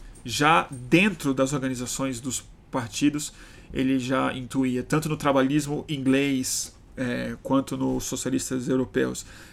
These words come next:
mas também nos partidos reacionários, fascistas e tal, a essência autoritária e aonde que ele acreditava que o socialismo deveria estar de verdade, que não era com, com homens e organizações fortes,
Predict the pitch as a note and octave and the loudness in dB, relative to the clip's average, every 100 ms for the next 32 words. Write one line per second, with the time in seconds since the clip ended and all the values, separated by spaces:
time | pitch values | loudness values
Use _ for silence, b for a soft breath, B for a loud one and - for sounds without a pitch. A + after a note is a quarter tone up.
0 | B C3 C3 - C#3 B2 C#3+ E3 E3+ D3 | B -4 -2 0 -2 4 6 6 2 -4
1 | - C3+ - C3+ C3 C3 - C3 C3 C3 | -4 -4 0 0 2 0 -2 -4 -4 -2
2 | C#3 B2+ C3 C3+ C3 C3 A#2 - - - | -4 0 2 2 2 0 -2 -6 -6 -8
3 | A#2 - D3+ D3+ - A2+ - D3 D#3+ B | -6 2 2 2 -2 -10 0 0 0 B
4 | B B B B - C#3 - - D#3+ E3 | B B B B 0 2 2 2 2 4
5 | F3 D#3 D3+ C#3 C#3 - C#3 D3+ D#3+ B | 2 2 0 0 -2 2 6 6 2 B
6 | B B C#3 C#3 C#3+ C#3 C3+ C#3+ C3+ B2+ | B B 4 4 4 0 -2 -2 -4 0
7 | C#3+ C#3+ D3 C#3+ C#3 C3+ C#3 C3 C#3 D3 | 0 0 -4 0 0 2 0 4 4 2
8 | - - D#3 C#3 A#2 B2 B2 B2 B2 B2+ | 0 6 8 8 2 -4 -4 -4 -4 -6
9 | - C3+ C3 C3 - C3+ C3 B2 - - | -4 0 2 2 -2 -4 -4 -6 -12 -8
10 | - C3 D3 C3+ B2 B2+ B2+ B2 - B2+ | 0 4 4 2 -2 -2 -4 -6 -6 -4
11 | - - C3+ C#3 C#3+ - | -6 0 2 4 2 -6